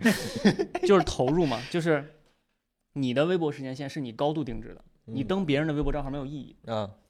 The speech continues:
Speaker 1: 你的时间线是你精心筛选过，你关注谁，你取关谁，你每天跟谁互动，
Speaker 2: 嗯。
Speaker 1: 你，你让里面，你在里面的投入让你觉得不想放弃这些，这些东西。所以微博就是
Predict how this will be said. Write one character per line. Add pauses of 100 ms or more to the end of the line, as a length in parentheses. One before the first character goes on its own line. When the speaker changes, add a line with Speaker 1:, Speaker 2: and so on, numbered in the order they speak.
(200)
Speaker 1:
你
的
时
间
线
是
你
精
心
筛
选
过，
你
关
注
谁，
你
取
关
谁，
你
每
天
跟
谁
互
动， (140)
Speaker 2:
嗯。 (220)
Speaker 1:
你，
你
让
里
面，
你
在
里
面
的
投
入
让
你
觉
得
不
想 (340)
放
弃
这
些， (160)
这
些
东
西。 (580)
所
以
微
博
就
是